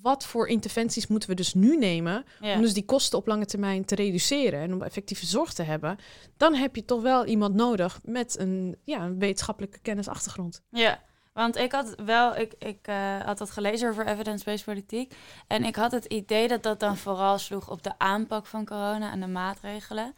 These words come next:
Speaker 1: Mhm.
Speaker 2: Ehm, maar, ehm, als hij dus wordt gekozen, dan zit hij natuurlijk vier jaar. En dan mag ik hopen dat de corona niet vier jaar lang gaat duren.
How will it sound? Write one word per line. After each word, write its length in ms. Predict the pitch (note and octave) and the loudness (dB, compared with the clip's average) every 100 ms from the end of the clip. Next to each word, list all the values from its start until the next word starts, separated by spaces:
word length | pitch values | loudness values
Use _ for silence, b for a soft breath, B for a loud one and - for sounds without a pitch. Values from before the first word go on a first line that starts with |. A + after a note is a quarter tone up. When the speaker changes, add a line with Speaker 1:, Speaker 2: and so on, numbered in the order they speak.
| b | b
Speaker 1:
Mhm. 200 | G#3 F#3 G#3 D4+ _ | -18 -16 -18 -20 _
Speaker 2:
Ehm, 400 | G#3 G#3 G#3 G3+ - _ | -2 2 0 -2 -10 _
maar, 580 | G#3 G3+ G3+ G3+ - - | -2 4 6 6 2 -8
ehm, 500 | - G3 F#3 F3+ F#3+ G3 _ _ _ _ _ _ | -8 -6 -4 -4 -6 -8 _ _ _ _ _ _
als 220 | A3 G3+ | -2 -2
hij 80 | G3+ | -4
dus 120 | F#3+ | -6
wordt 140 | F#3+ F#3+ | -8 -8
gekozen, 340 | F#3+ G3+ F#3+ | 0 0 2
dan 120 | F#3 | -4
zit 160 | F3 F3+ | -6 -8
hij 80 | F#3 | -12
natuurlijk 280 | F3+ F3+ - | -10 -12 -8
vier 240 | G3 F#3 | -6 -4
jaar. 340 | F3+ F3+ G#3+ - | -2 -2 -4 -6
En 140 | G3 | -8
dan 80 | F#3+ | -8
mag 140 | F3+ | -8
ik 80 | F3 | -6
hopen 300 | G3+ G#3+ F#3 | -2 -2 -2
dat 140 | F3+ | -10
de 80 | F3 | -10
corona 340 | F3 F3 F3 E3 | -6 -4 -4 -4
niet 200 | F3 - | -6 -8
vier 120 | F3+ | -8
jaar 140 | E3 | -8
lang 140 | E3 D#3 | -10 -10
gaat 180 | F3+ | -12
duren. 380 | - E3+ E3+ G3+ | -12 -12 -10 -10